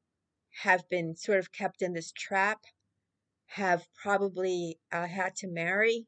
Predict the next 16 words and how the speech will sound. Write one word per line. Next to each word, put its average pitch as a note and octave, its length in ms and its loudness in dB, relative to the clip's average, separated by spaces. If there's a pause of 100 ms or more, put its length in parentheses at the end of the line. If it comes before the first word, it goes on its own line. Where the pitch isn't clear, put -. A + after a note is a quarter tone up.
(220)
people A3+ 340 -2
they G#3 140 2
didn't G3+ 260 -4
wanna G3+ 180 -4
marry, G#3 500 0 (1120)
in F#3+ 100 0
all G3 220 4
likelihood F3+ 680 2 (140)
have E3+ 160 -2 (140)
also F3+ 380 2
had E3+ 320 0
to, E3 300 -6 (120)
um, D#3 260 -4
be D3+ 340 -10
intimate G3 540 -4
with G#3 120 -6